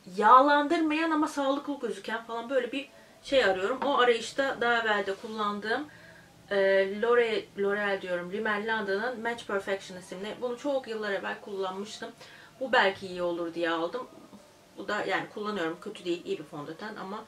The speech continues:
istediğimi bulabilmiş değilim. Geri kalanın hepsi ruj. Biraz ruj çılgınlığım var. Aşağı yukarı da benzer tonlar. Şimdi hemen rujları göstereceğim. Şöyle ki,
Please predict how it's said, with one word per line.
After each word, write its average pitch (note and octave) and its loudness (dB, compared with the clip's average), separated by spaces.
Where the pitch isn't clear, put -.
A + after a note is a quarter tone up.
istediğimi G#3 -6
bulabilmiş G3+ -6
değilim. F3 -4
Geri C4+ 2
kalanın E4 4
hepsi D4+ 0
ruj. F3 -4
Biraz A#3+ 2
ruj A#3 -6
çılgınlığım F3+ -6
var. A#3 -2
Aşağı C#4 2
yukarı B3+ 2
da A#3 0
benzer G3+ 2
tonlar. G3 -6
Şimdi G#3+ -10
hemen G#3+ -6
rujları F#3+ -2
göstereceğim. F3 -2
Şöyle - 4
ki, C4+ -2